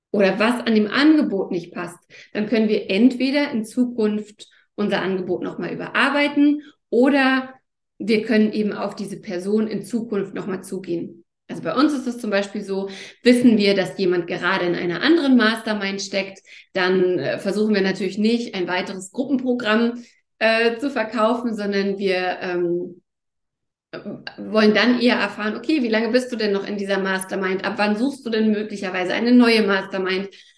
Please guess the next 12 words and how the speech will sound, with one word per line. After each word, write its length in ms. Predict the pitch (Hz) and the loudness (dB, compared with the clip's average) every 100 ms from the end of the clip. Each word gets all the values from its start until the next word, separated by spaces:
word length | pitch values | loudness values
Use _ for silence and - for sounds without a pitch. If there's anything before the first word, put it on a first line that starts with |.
| _ _ - | _ _ -2
Alles 320 | 262 277 - | 0 0 -2
klar, 360 | 226 214 214 | 0 2 2
jetzt 220 | 208 208 - | 0 -2 -8
ist 160 | - | -14
grad 180 | 190 - | -14 -10
noch 100 | 190 | -4
nicht 240 | 220 233 208 | -2 -2 -2
der 120 | 196 | -4
Fall, 380 | 220 190 196 - - | -2 -4 -4 -10 -10
aber 320 | 185 165 - | -6 -4 -6
später 420 | - - - - | -10 -10 -12 -10
dann. 260 | - - | -14 -14